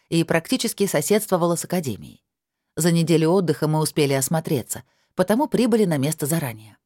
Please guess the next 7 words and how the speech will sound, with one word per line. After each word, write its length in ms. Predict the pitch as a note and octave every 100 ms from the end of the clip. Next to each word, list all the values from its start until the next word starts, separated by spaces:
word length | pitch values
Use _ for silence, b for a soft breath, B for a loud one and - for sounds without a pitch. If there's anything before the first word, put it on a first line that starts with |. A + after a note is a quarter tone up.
| _ _ _ _ _ -
Здание 460 | C#3 D3+ D3+ E3
оказалось 420 | D3+ D3+ D#3 C#3+ C3
белокаменным, 760 | C#3 B2+ B2+ G#2+ F#3 G#3+ A3
четырехэтажным, 920 | - - A2+ - - D3 G#3+ A3 A2 b b
с 100 | -
резными 400 | F#3+ D#3 C#3+ C#3
колоннами. 600 | D3+ D3 G#2+ F#2 D#2